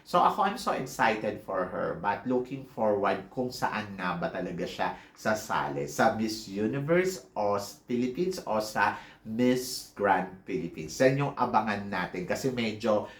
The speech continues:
parang may pasopresa at walang, ano, walang sinabi yung organization na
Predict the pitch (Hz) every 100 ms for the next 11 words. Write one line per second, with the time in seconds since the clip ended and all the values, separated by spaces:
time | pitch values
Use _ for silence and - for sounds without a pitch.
0 | - - 117 117 110 110 107 107 - 101
1 | - 101 90 - - 98 - 101 95 92
2 | 92 87 90 90 - 95 95 90 87 92
3 | 98 92 92 92 - - _ _ 135 123
4 | 110 92 98 98 - 98 90 90 - -
5 | 85 - 87 87 85